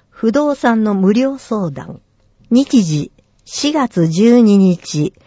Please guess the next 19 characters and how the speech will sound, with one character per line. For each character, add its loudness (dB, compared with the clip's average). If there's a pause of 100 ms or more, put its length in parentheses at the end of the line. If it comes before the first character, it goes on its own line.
(280)
土 4
曜 4
日、 -14 (500)
午 4
前 6
十 4
時 -4
か -8
ら -10 (300)
午 2
後 4
四 4
時。 -6 (580)
場 0
所、 0 (640)
浦 6
和 -2
会 0
場、 -6